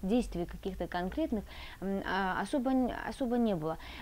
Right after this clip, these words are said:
А, я думаю, что в та-, в таком случае власть должна играть очень, очень большую роль, потому что, эм,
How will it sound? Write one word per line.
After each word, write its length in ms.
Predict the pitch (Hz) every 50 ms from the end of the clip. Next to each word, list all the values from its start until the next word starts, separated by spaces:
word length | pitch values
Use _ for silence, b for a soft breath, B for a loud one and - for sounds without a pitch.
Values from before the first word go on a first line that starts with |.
| B
А, 140 | B 190 190
я 140 | 202 240 262
думаю, 340 | 240 339 381 370 320 254 233
что 180 | - - 220
в 40 | 196
та-, 420 | - 226 226 226 220 220 214 220 220
в 40 | 220
таком 260 | 247 240 - 285 277
случае 340 | - - 311 285 - 226 202
власть 320 | 196 190 226 240 254 226 190
должна 380 | 214 214 214 226 233 233 214
играть 240 | 196 226 247 240 247
очень, 280 | 233 226 - 226 214 208
очень 380 | - - 208 214 - 226 208
большую 440 | 190 196 196 - - 220 208 208 202
роль, 160 | 190 160 170
потому 240 | - - 175 180 175
что, 140 | - - - B B B B B B B
эм, 480 | 180 185 185 180 175 175 175 175 165